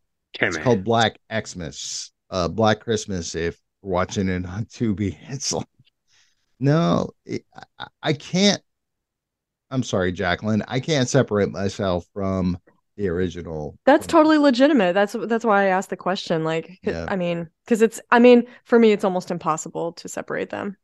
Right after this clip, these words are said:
Speaker 1: It's
Speaker 3: So, I
Speaker 1: totally
Speaker 3: mean, I c-,
Speaker 1: impossible.
Speaker 3: I
Speaker 1: And
Speaker 3: can't
Speaker 1: it
Speaker 3: really, like, assess this movie without comparing it to the original.
Speaker 2: See, I
Speaker 1: Yeah,
Speaker 2: only
Speaker 1: and
Speaker 2: just saw the first one within the last year or two. Maybe if I had seen this one first, I, I wouldn't have been so high on it anyway, but
Speaker 1: Right.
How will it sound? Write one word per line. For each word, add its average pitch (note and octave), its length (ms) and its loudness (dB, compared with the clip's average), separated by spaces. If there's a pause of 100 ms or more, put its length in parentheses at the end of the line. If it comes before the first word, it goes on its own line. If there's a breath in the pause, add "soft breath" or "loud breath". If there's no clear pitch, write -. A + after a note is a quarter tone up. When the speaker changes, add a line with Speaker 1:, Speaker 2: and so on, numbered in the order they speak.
Speaker 1:
It's D#3+ 140 4
Speaker 3:
So, E3+ 380 -2
I - 60 -2
Speaker 1:
totally - 40 -2
Speaker 3:
mean, D#3+ 280 2
I A3 80 6
c-, - 60 0
Speaker 1:
impossible. - 480 -8
Speaker 3:
I A3+ 80 6
Speaker 1:
And A#3 40 2
Speaker 3:
can't A#3+ 300 4
Speaker 1:
it - 20 -2
Speaker 3:
really, G3+ 280 4
like, F3+ 340 0
assess E3+ 340 -4
this F3+ 200 -8
movie F3 240 -8
without E3 280 -4
comparing E3 380 -8
it - 120 -12
to - 100 -18
the F3+ 80 -10
original. F#3+ 480 -12
Speaker 2:
See, - 160 0
I G#3+ 60 6
Speaker 1:
Yeah, G#3+ 120 6
Speaker 2:
only B3+ 140 6
Speaker 1:
and D3 80 0
Speaker 2:
just D3 260 2
saw E3 120 6
the C3+ 100 4
first C#3+ 320 0
one A2+ 300 2 (680)
within B2+ 240 -6
the A#2 100 0
last A#2 320 0
year A2+ 220 2
or G#2+ 40 0
two. G#2 360 -6 (880)
Maybe C#3 240 4
if B2+ 140 0
I A#2 80 2
had B2+ 240 2
seen G2+ 180 -4
this G2 160 -12
one G2+ 120 -6
first, G#2 480 -4
I, A#2+ 200 -4
I A2+ 100 -2
wouldn't C3 220 2
have F#2 100 -2
been G2 200 -2
so F#2 200 -8
high G#2+ 220 0
on F#2+ 140 -4
it F#2 100 -6
anyway, F#2+ 300 -6
but F#2 300 -16 (560)
Speaker 1:
Right. - 180 -16